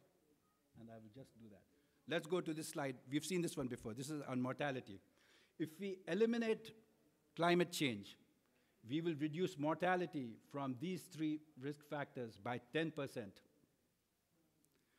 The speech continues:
Okay, it's, and actually, I'm not even talking of eliminating, uh,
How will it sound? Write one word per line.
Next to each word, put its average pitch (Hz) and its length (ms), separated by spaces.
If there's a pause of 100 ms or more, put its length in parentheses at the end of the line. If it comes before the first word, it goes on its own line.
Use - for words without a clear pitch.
(240)
Okay, 147 180
it's, 147 140 (720)
and 123 140
actually, 170 300
I'm 139 120
not 180 160
even 180 140
talking 156 260
of 156 140
eliminating, 160 580 (120)
uh, 120 200